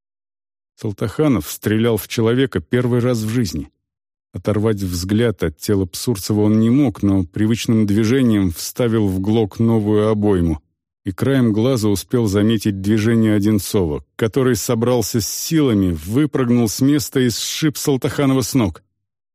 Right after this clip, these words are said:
Пистолет отлетел в сторону, сцепившиеся мужчины покатились по мокрому полу. Мышцы Одинцова повиновались плохо, забористый газовый коктейль генерала продолжал действовать.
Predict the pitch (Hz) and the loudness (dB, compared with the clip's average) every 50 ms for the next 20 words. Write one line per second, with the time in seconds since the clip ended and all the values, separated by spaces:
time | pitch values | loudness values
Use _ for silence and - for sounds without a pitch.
0 | _ _ - 117 104 - - - 123 127 135 135 123 - 123 - - 131 120 110 | _ _ -12 -12 -12 -10 -4 -2 0 0 2 0 0 -2 -4 -2 0 -2 -2 0
1 | - 139 131 120 107 - - - - - 165 156 135 113 104 98 87 - - - | 0 0 0 -2 -2 -6 -10 -10 -4 -2 0 0 2 2 2 0 0 -2 -6 -10
2 | - - 123 - 147 131 - - 135 135 120 - - 139 139 123 - - - 156 | -10 -10 -6 -4 -4 -4 -2 0 0 0 0 0 0 2 2 2 0 -2 -2 0
3 | 151 143 120 - 127 - - 120 - 147 143 131 120 - - - 135 131 143 143 | 0 0 0 -2 -6 -4 -4 -4 -2 0 0 0 0 -2 -2 0 2 2 2 2
4 | 139 - 135 139 139 139 120 - - 175 170 143 113 95 82 - _ _ _ _ | 0 0 0 2 2 2 0 0 0 0 2 2 2 0 -2 -4 _ _ _ _
5 | _ _ _ _ _ - 123 120 131 131 - - - 135 123 117 110 120 113 - | _ _ _ _ _ -12 -6 -4 -4 -4 -4 -4 -2 0 0 2 2 0 0 0
6 | - - 143 139 127 117 113 98 - - 117 110 117 117 120 120 120 127 123 120 | -2 -2 0 0 2 2 0 -2 -2 -2 -2 0 2 2 2 2 2 2 2 0
7 | 113 - - - - 135 143 151 143 120 87 - - 80 76 - - - 90 95 | -2 -2 -4 -6 -2 0 2 2 2 2 0 -2 -6 -8 -8 -8 -10 -8 -4 -2
8 | 117 120 113 123 143 139 131 117 101 - - - 127 120 110 107 107 127 131 120 | -2 -2 0 0 2 2 2 0 -2 -2 -2 -2 0 0 0 -2 -2 -2 0 0
9 | 110 120 120 123 120 98 - 131 120 - - - 151 139 131 120 113 110 113 117 | 0 0 2 0 0 0 -2 -2 -2 -2 -2 -2 0 2 2 2 0 0 2 2
10 | 117 120 120 113 120 127 123 120 113 107 90 - 117 123 123 117 120 120 107 113 | 2 2 2 0 0 0 0 2 0 0 0 -2 -2 -2 0 0 0 0 0 0
11 | 127 131 127 117 120 151 151 131 - - - 107 95 85 - | 0 0 0 0 2 2 2 0 -2 -2 -2 -2 -2 -2 -4